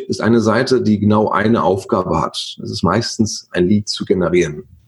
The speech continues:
Und ein Lead, wer alles nicht kennt, ist halt eben ein, ein Datensatz an Informationen. Das ist minimalst eine E-Mail-Adresse, meistens noch Name dazu. Das heißt, es ist jemand, der, "Jawohl, ich habe Interesse dran." Das ist noch eine Vorstufe zu dem bezahlten, äh, zu dem zahlenden Kunden.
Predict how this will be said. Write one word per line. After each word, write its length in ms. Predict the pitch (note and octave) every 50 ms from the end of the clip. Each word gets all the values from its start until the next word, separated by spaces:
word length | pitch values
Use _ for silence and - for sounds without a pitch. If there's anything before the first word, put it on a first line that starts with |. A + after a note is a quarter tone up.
| _ _ _ _
Und 220 | - - - -
ein 100 | - E2
Lead, 320 | F#2 A2 A2+ - - - -
wer 100 | - -
alles 180 | - - - -
nicht 160 | G#2 - -
kennt, 180 | - G#2 G2+ -
ist 140 | - - -
halt 160 | G#2 F#2 -
eben 300 | F2 F#2 F#2 F#2+ F#2 F2+ - - - - - -
ein, 240 | - E2 E2+ E2+ -
ein 160 | - E2 F#2
Datensatz 800 | G2 F2 G#2+ A#2+ A#2 - A#2 G#2+ G2+ G#2+ G2+ G2+ - - - -
an 100 | - E2
Informationen. 600 | F#2 G#2 G2+ F2 F2 E2+ - G#2 G#2+ A2 A#2 G#2+
Das 200 | G2 E2 - - _
ist 380 | - D#2+ F2+ - - F#2+ - -
minimalst 680 | G#2+ A2+ A#2+ A#2+ A2+ G#2 G#2+ G#2+ A2 G#2+ G#2 - - - -
eine 160 | F#2 F#2 F#2
E-Mail-Adresse, 800 | - - A2 A#2 B2 A2+ G#2+ G#2+ G#2+ - G#2 G2+ G2+ - F#2 F2+ - _ _ _ -
meistens 440 | - F2+ F#2+ - - - - -
noch 300 | G2+ F#2 F2+ - - - _ -
Name 320 | E2+ E2 E2+ F2 F2+ E2+
dazu. 480 | E2+ D#2+ D2 - - E2 D2+ D2+ - - _ _ - - - - - - - - -
Das 100 | - G#2
heißt, 120 | G#2+ G#2+ A2
es 60 | A2
ist 40 | G#2
jemand, 240 | A#2+ A2+ A2 G#2+ G2
der, 260 | G#2+ F#2 F2+ - - -
"Jawohl, 400 | G2 F#2+ G2+ A2 A2 G#2 - -
ich 80 | - A2
habe 140 | G2 - G2
Interesse 340 | G2+ G2+ - G2+ - -
dran." 320 | - - - C2+ C2 B1 - - -
Das 100 | - F#2+
ist 80 | F#2
noch 80 | F#2+ F#2
eine 100 | G2 G2
Vorstufe 600 | - - A2 A2+ A2+ G#2+ - G#2+ F#2+ G#2 G2 F#2
zu 140 | - - - G2
dem 240 | G2 F#2 F#2+ F#2+ - _ _ _ _ _ _ _ _
bezahlten, 720 | G#2+ G2 - - F2+ F#2 G2+ G#2+ G#2+ G2+ - - G#2 F2+ -
äh, 240 | G2 F#2 F#2 F#2 F#2
zu 160 | - - F#2
dem 240 | F2+ G2+ F2+ F2+ F2+
zahlenden 480 | - F#2+ G2+ G#2+ G#2 G2 F#2 F#2 F#2+
Kunden. 400 | - - G2 F#2 G2 G#2 - -